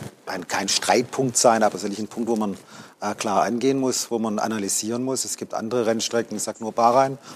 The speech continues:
auch wieder Turn vier übrigens, ja. Ähm,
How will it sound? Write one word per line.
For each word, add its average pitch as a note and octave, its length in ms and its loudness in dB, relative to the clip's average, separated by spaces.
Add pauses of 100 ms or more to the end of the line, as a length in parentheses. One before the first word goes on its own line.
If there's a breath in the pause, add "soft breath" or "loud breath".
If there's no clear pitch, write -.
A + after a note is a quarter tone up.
auch B2 240 4
wieder C#3+ 180 6
Turn C#3 280 4
vier D3+ 280 4
übrigens, C#3+ 520 -2
ja. A2 220 -2 (600 loud breath)
Ähm, A#2+ 500 6